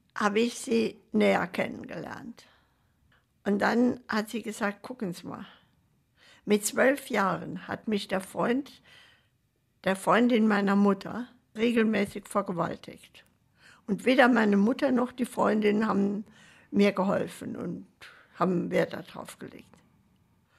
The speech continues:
Und mit fünfzehn bin ich weggelaufen von zu Hause. Und dann habe ich einen anderen Freund gehabt, der hat mich ins Bordell gebracht. Ja, und heute mache ich freiwillig.“ Aber wie freiwillig ist sowas?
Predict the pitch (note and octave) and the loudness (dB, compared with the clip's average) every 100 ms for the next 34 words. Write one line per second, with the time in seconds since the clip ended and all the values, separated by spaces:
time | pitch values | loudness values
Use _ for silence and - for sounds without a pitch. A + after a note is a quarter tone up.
0 | _ - - _ - G#3+ G#3+ D#4 D4+ E4+ | _ -20 -20 _ 4 4 4 4 6 4
1 | - A#3+ A3 G#3+ G#3+ A3 - F3+ F#3 F#3 | 2 4 4 4 2 4 4 4 0 0
2 | - D3+ - - - C3 - G3 - - | -2 -6 -12 -12 -12 -14 -14 -14 -14 -14
3 | - - - _ _ _ _ _ _ _ | -18 -20 -20 _ _ _ _ _ _ _
4 | E3+ F3 G#3 F#3 F#3 E3 - D#4 C#4+ C#4+ | 2 4 4 2 0 0 2 4 4 2
5 | - C4 B3 B3 B3 - G#3 A3 G#3+ G#3 | 4 4 4 0 0 0 -2 0 -2 0
6 | G#3+ - G#3+ G#3 F#3 C#3+ - - - A3 | -2 0 -2 2 2 2 -4 -12 -16 -18
7 | - - - _ - G3+ E3 A3 F3+ E3+ | -20 -20 -20 _ 2 4 4 -2 -4 0
8 | F3+ - - E3+ F3+ - A#3 D#4+ G#3+ - | 0 0 -2 -4 -6 -10 -8 -8 -8 -12
9 | - - _ _ _ _ _ _ _ _ | -16 -20 _ _ _ _ _ _ _ _
10 | _ - - - F#3+ G3 C4 B3+ - D#4+ | _ -16 -12 -2 0 6 6 6 2 2
11 | F#4+ G3 G3 F3+ F3 F3+ E3+ - - G#3 | 4 4 2 -2 -4 -4 -8 -8 -12 -14
12 | - | -20